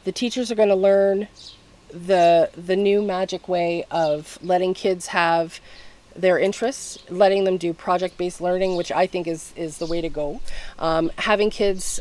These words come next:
uh, and, and the thing about small classes of fifteen or seven or five or whatever is that, um, you get beautiful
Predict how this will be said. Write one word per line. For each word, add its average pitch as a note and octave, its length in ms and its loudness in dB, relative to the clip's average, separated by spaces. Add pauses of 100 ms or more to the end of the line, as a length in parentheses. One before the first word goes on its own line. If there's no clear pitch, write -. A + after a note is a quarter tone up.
uh, E3 260 2
and, A#3 220 6
and A#3+ 260 2
the A3+ 300 0
thing F#4+ 240 0
about G3 300 4
small G#3 400 4
classes F#3 520 -2
of E3+ 300 4
fifteen F3+ 640 -2
or D#3+ 100 -2
seven E3 460 0
or D#3+ 120 -4
five D#3+ 440 -2
or D3+ 60 -2
whatever D#3 560 -2 (800)
is G3 220 4
that, F3+ 280 6 (240)
um, F3 460 2 (360)
you G#3+ 220 -4
get F#3 420 2
beautiful G#3 760 2